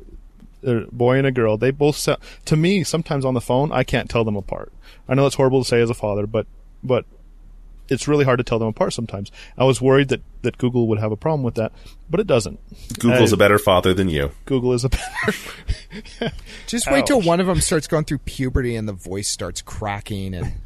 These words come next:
Speaker 2: <laughs> And the, the Google Hub just starts laughing.
Speaker 1: It,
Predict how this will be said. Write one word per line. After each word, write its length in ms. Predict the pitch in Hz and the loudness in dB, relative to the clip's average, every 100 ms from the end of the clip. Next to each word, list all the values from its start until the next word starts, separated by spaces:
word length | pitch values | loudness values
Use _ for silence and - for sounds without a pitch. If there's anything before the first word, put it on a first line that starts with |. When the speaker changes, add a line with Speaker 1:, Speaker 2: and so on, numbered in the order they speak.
| - - - - - - - | -16 -20 -20 -20 -20 -20 -18
Speaker 2:
<laughs> 460 | - - - - - | -16 -16 -20 -18 -8
And 760 | 415 - - - 269 185 311 269 | -4 0 0 0 -2 0 2 2
the, 200 | - - | 2 2
the 80 | 202 | 2
Google 400 | 185 170 170 175 | 6 4 6 4
Hub 300 | 139 127 127 | 6 2 2
just 160 | 123 - | 0 2
starts 200 | 117 101 | 2 2
laughing. 600 | 87 82 85 - 104 123 - - - - - - - - - 175 | 0 2 0 -2 -4 -4 -6 -16 -16 -16 -16 -16 -16 -18 -6 0
Speaker 1:
It, 260 | 185 - | 0 0